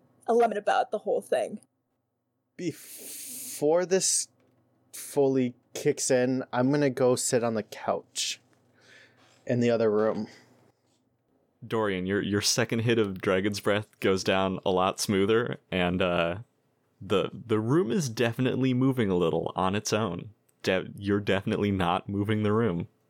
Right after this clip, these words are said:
Speaker 3: Uh, and, um,
Speaker 2: Azazel
Speaker 3: uh,
Speaker 2: gets up and walks to the other room without any problem.
Speaker 3: Yeah.
Speaker 2: 'Cause he's more used to the effects.
Speaker 3: Also, Azazel, you're already feeling the need to, like,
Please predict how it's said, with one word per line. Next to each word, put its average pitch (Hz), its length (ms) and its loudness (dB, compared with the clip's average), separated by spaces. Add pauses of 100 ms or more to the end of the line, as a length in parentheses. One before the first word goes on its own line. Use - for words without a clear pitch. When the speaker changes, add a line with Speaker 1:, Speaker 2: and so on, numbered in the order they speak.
(640)
Speaker 3:
Uh, 85 480 0 (560)
and, 98 320 0
um, 92 480 0 (480)
Speaker 2:
Azazel 139 280 0
Speaker 3:
uh, 180 140 2
Speaker 2:
gets 107 140 0
up 117 120 2
and 123 140 2
walks 113 320 -2
to 135 100 -2
the 117 80 2
other 107 200 2
room 107 300 2
without 104 300 0
any 101 140 -2
problem. 98 560 -2 (680)
Speaker 3:
Yeah. 101 120 -4 (140)
Speaker 2:
'Cause - 220 -4
he's 117 240 0
more 117 180 2
used 110 300 -2
to 101 60 -4
the 101 100 0
effects. - 720 -8 (440)
Speaker 3:
Also, 95 440 2
Azazel, 92 380 2
you're 98 200 0
already 87 360 0
feeling 87 380 -2
the 90 80 0
need 85 320 0
to, 85 120 -2
like, 85 500 -4